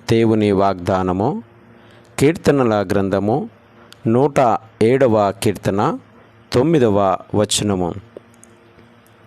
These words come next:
"ఏలయనగా ఆశగల ప్రాణమును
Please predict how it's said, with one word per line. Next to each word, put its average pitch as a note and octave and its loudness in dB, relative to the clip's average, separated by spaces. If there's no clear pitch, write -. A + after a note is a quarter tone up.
"ఏలయనగా B2 2
ఆశగల C3+ 2
ప్రాణమును A2+ 0